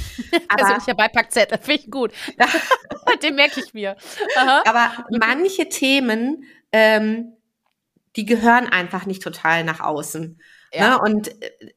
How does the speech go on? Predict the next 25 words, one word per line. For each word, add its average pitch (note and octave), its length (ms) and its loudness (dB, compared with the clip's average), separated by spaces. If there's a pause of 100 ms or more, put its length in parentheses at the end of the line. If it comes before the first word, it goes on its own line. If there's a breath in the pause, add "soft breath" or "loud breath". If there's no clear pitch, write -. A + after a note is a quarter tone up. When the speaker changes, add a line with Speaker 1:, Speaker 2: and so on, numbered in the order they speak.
Speaker 2:
da A3 280 2
unterscheidet A#3 800 -2
sich G#3+ 200 -6
für G3 120 -6
mich G#3 260 -6
dann F#3+ 180 0
eben F#3 340 -6
auch F3 360 -4
Beruf G3 480 -8
und F3+ 260 -8
Privatleben. E3 960 -4
Speaker 1:
Mhm. E3+ 60 -6
Speaker 2:
Im G#3+ 160 0
Privaten A3+ 720 0
kann G#3 240 -4
ich - 300 -10 (440 soft breath)
auch G3+ 120 -2
total G3+ 360 -2
offen G#3 240 -4
sein, F#3 220 2
auch F#3+ 80 -6
mal G3 120 -6
sagen, F#3 220 -8
boah, F3+ 180 -12
das F3 120 -10